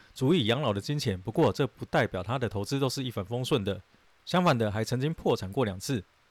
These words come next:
本身在自己的著作啊，也承认本身在一百次投机当中，只要有五十一次成功就算侥幸了。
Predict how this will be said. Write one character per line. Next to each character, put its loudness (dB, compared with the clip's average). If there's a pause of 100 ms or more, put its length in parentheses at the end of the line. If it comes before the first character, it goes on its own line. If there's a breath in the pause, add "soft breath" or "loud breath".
(160)
本 2
身 4
在 4
自 -6
己 -2
的 4
著 0
作 4
啊， 0
也 -4
承 -2
认 2
本 0
身 -4
在 2
一 -4
百 -2
次 -6
投 -6
机 -4
当 0
中， 0 (220 soft breath)
只 -2
要 6
有 6
五 0
十 -2
一 -4
次 0
成 -2
功 0
就 0
算 0
侥 0
幸 -2
了。 -4